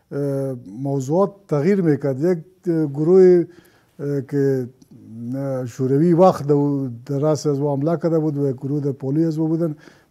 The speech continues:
مردم بر مقابل از او خواستن یک صبغه، یک، یک،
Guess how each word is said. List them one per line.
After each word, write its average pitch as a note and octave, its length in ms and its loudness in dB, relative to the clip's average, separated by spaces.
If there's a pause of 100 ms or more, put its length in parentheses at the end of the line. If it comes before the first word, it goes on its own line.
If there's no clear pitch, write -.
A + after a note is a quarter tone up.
مردم D3 320 -2
بر D#3+ 200 0
مقابل D3 460 -2
از D3+ 160 0
او F#3 160 4
خواستن D#3 580 0
یک C#3+ 180 -4 (500)
صبغه، C#3 420 0 (100)
یک، C#3 240 2
یک، C3+ 160 0